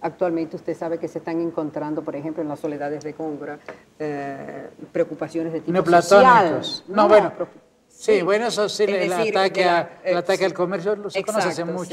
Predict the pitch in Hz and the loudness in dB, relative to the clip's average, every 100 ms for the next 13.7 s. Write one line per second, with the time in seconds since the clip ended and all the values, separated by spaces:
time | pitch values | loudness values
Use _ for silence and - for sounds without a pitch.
0 | 160 143 165 160 - 175 185 185 185 151 | -6 -6 -8 -10 -8 -10 -8 -8 -8 -10
1 | - - 240 - 165 180 202 208 208 185 | -12 -14 -12 -4 2 8 8 8 4 2
2 | 180 190 196 190 180 160 - _ _ 165 | 0 0 0 -2 -2 -6 -10 _ _ -6
3 | 165 156 165 - 170 175 185 185 175 - | -4 -4 -6 -6 -4 -2 -2 -2 -6 -10
4 | - 165 165 165 160 156 147 156 143 139 | -6 -4 -4 -4 -4 -2 -4 -8 -10 -16
5 | 127 147 143 151 151 _ _ _ 131 135 | -12 -6 -6 -6 -12 _ _ _ -12 -8
6 | 139 147 127 120 127 143 143 135 127 _ | -6 -6 -8 -10 -10 -6 -6 -6 -10 _
7 | _ - 120 135 131 - 147 143 143 170 | _ -18 -12 -10 -10 -8 -6 -6 -6 -8
8 | 165 - 202 180 170 165 143 139 143 131 | -10 -2 0 2 2 0 -4 -10 -10 -10
9 | 110 127 - 139 - _ _ 208 233 208 | -12 -16 -18 -20 -20 _ _ -4 -4 -2
10 | 202 185 160 156 - 147 156 139 147 151 | -2 0 0 -2 -4 -10 -10 -6 -4 -4
11 | 156 120 123 127 143 - _ _ _ _ | -6 -10 -12 -12 -16 -20 _ _ _ _
12 | _ 175 160 - _ _ - 180 208 302 | _ -10 -10 -12 _ _ -20 -14 -12 -12
13 | - _ _ 180 165 156 | -16 _ _ -6 -4 -6